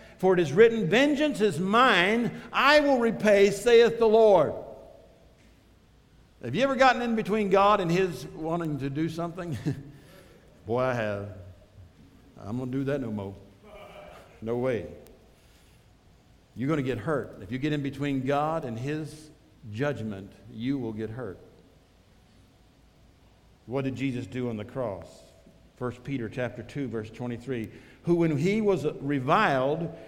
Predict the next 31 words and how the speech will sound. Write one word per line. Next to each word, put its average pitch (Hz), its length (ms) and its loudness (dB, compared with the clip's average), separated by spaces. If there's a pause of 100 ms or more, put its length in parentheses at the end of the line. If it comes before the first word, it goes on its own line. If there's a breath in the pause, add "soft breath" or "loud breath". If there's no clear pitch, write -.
reviled 180 520 4
not 180 160 4
again. 165 500 0
When 156 140 -2
he 151 100 -4
suffered, 180 540 -4
he 156 100 -4
threatened 180 460 -2
not, 202 360 0 (240 loud breath)
but 170 160 2
committed 220 440 2
himself 202 460 2
to 190 100 0
him 220 260 2
that 165 220 0
judgeth 233 400 0
righteously, 185 800 -2 (1000 soft breath)
who 196 140 6
his 208 200 6
own 277 340 6
self 202 540 2
bare 220 300 4
our 262 300 2
sins 180 600 -2
in 190 160 -2
his 196 160 2
own 285 300 4
body 220 320 4
on 202 180 0
the 233 100 0
tree, 226 500 -2